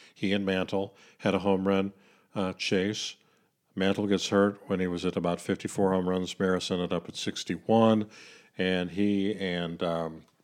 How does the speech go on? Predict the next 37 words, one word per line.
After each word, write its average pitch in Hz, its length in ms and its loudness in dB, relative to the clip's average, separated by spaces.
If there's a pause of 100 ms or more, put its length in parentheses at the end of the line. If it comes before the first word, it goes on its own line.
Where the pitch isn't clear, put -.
(1500)
Mark 98 220 2
McGwire, 101 580 4 (100)
you 92 120 -6
know, 90 320 -4 (360)
his, - 400 -4
Maris's 95 480 -2
family 95 640 2 (440)
embraced 87 540 0
McGwire 98 420 4
before 87 280 0
they 85 140 -2
knew 85 160 -2
he 85 80 -4
was 80 140 -8
a 80 60 -8
cheater, 82 460 -4 (260)
and, 87 400 -8
uh, 82 320 -6
I 90 100 -4
rated, 87 460 -8 (200)
graded 87 320 -4
that 90 200 -2
at - 120 -10
four. 80 340 -8 (340)
So 98 360 0
there 104 280 0
you 117 200 -2
have 98 340 -2
it, 92 140 -8
my 92 160 -4
submissions. 92 840 -10 (560)
In 85 120 -6
sixty-five 110 800 0
days, 98 380 -2
they 92 100 -4
come 90 260 -6
back. 82 300 -6